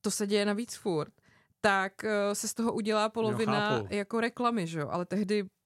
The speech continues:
Speaker 2: Návštěvnost nebude pouze pětimilionová, ale šestimilionová.
Speaker 1: Tady Vránová se vztahem s Rážem téměř odepsala, prosím tě.
Speaker 2: Fakt?
Speaker 1: No,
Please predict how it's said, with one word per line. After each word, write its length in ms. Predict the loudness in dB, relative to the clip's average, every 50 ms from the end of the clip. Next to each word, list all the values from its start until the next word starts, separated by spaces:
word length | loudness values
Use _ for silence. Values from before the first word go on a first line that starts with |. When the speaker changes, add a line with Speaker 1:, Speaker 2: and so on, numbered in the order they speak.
| -12 _
Speaker 2:
Návštěvnost 680 | -2 0 0 0 0 0 0 0 2 2 2 0 0 0
nebude 640 | 0 0 2 2 2 2 4 4 2 2 0 -4 -6 -4
pouze 300 | -4 -2 0 0 0 0
pětimilionová, 960 | 0 0 -2 0 0 0 2 2 2 2 2 2 0 0 0 0 0 0 -2 -4
ale 160 | -4 -6 -6
šestimilionová. 840 | -8 -8 -10 -10 -8 -8 -6 -6 -6 -6 -8 -8 -10 -12 -12 -14 -16 -18 _ -20 -20 _ _ _
Speaker 1:
Tady 200 | -2 0 0 0 0
Vránová 580 | 0 2 2 2 2 0 0 -2 -2 -2 -2
se 160 | -2 -4 -4
vztahem 580 | -4 -6 -4 -4 -4 -2 -2 -2 -2 -4 -4 -6 -6 -6
s 140 | -6 -2
Rážem 480 | 0 2 2 2 0 0 -2 -2 -2 -4 -6 _ -20 -20 -20 -6 _
téměř 420 | 0 2 2 2 2 0 0 -2 -4
odepsala, 680 | -4 -2 -2 -4 -4 -4 -6 -4 -4 -4 -4 -4 -8 -12 _ _ _
prosím 440 | -12 -10 -10 -8 -8 -8 -8 -8 -8
tě. 160 | -8 -10 -10 -10 -10 -12 -14 _ _ _ _ -6
Speaker 2:
Fakt? 500 | -2 0 0 2 0 0 -2 -4 -6 -6 -4
Speaker 1:
No, 520 | -2 -2 -2 -2 -2 -2 -2 -2 -4 -4